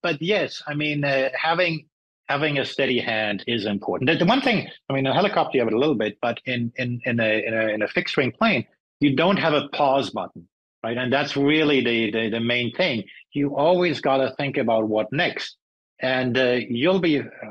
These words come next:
you practice emergencies and whatever it is, but the main thing is to stay calm, right? You assess the situation and then you make a decision based on what you see.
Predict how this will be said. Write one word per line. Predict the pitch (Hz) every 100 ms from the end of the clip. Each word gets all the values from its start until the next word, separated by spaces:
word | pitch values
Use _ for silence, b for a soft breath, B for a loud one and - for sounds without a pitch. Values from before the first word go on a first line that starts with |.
| - - _ 131
you | 120 117
practice | - 139 135 - 131 131
emergencies | 113 113 113 - 113
and | 117
whatever | 107 113 131
it | 127
is, | 190 170 139 - B B _ - -
but | 123 147
the | -
main | 147 156 185 214
thing | 180 143
is | 131 131
to | - 135
stay | - 127 131
calm, | - 180 139 85 - B _
right? | 117 120 135
You | 120 110
assess | - 156 -
the | 165
situation | 156 147 127 110 113 - 123
and | 107
then | 104 110
you | 113
make | 101 98
a |
decision | 101 98 85 80 98
based | 92 85 -
on | 98
what | 98 -
you |
see. | 131 208 170